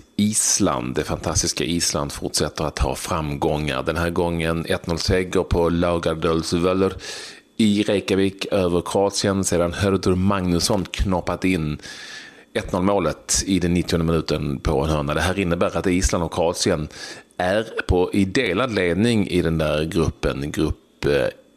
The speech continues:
I som den heter, eh, bägge med, eh, tretton poäng. Så Island fortsätter att vara riktigt starka,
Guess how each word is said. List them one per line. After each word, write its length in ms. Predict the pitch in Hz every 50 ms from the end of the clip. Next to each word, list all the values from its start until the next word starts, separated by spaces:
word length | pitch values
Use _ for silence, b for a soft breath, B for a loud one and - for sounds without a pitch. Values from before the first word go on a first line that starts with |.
| _ _ -
I 200 | - 98 95 95
som 200 | - - 90 82
den 100 | 80 76
heter, 520 | 80 76 71 69 - - 80 73 69 67 - - - - -
eh, 120 | 76 - - - -
bägge 280 | 85 76 - - - -
med, 400 | 55 57 57 58 55 50 - -
eh, 80 | - - - B B B B B B B B
tretton 440 | - - - 78 - - - 76 76
poäng. 320 | - 78 71 69 67 -
Så 220 | - - 85 73 - -
Island 920 | - 127 127 160 - - - - - 127 110 90 82 82 82 80 73 - -
fortsätter 920 | - - - 110 85 - - - - 107 90 - - - - 87 80 78 - B B B B B B B
att 240 | - 85 - - -
vara 220 | 85 85 85 82
riktigt 340 | 87 92 - - - 78 -
starka, 600 | - - 90 80 78 - - - - 82 76 73